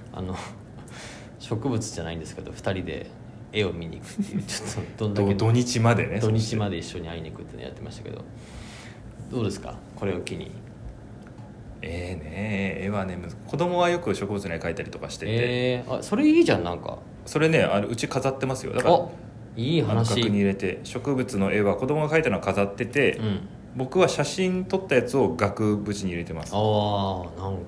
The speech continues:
Speaker 1: か。
Speaker 2: モンステラと。
Speaker 1: ちょっと、今、なんか、君の好感度がきっとリスナーさんの中で上がった気がするんで、
Speaker 2: お。
Speaker 1: ちょっと今どうやって下げようか、今考えてます。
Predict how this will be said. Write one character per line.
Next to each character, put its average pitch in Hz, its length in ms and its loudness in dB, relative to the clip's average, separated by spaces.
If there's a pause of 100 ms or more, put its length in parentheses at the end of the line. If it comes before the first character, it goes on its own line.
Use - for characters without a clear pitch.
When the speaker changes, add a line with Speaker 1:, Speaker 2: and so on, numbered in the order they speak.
(100)
Speaker 1:
か。 82 220 -6
Speaker 2:
モ 104 100 2
ン 101 80 2
ス - 60 -6
テ 104 100 4
ラ 82 100 4
と。 73 380 -6
Speaker 1:
ち - 140 -14
ょ - 20 -8
っ - 40 -8 (420)
と、 - 240 -12 (260)
今、 90 420 -2 (180)
な 95 80 -6
ん 92 100 -6
か、 80 340 -10 (160)
君 110 240 -4
の 110 140 2
好 113 260 0
感 110 200 2
度 95 40 -4
が 87 120 -2
き - 80 -12
っ - 20 -12
と 95 100 -8
リ 92 120 -4
ス - 140 -8
ナ 104 100 -2
ー - 20 -6
さ 104 120 -4
ん 104 60 0
の 104 60 4
中 98 140 2
で - 40 0
上 90 60 2
が 98 100 0
っ 98 40 -4 (180)
た 95 280 2
気 - 120 -8
が 98 100 0
す - 120 -8
る 95 120 -4
ん 85 80 -8
で、 78 220 -6
Speaker 2:
お。 - 60 -12
Speaker 1:
ち - 40 -6
ょ - 40 -6
っ - 20 -12
と - 80 -10 (240)
今 95 140 -4
ど 120 120 0
う 120 40 4
や 110 60 2
っ - 20 0
て 113 60 -4
下 - 180 -6
げ 104 100 0
よ 101 120 -2
う 95 40 -6
か、 - 160 -10
今 - 180 4
考 202 140 2 (120)
え - 40 -4
て - 100 -6
ま - 140 -12
す。 - 100 -14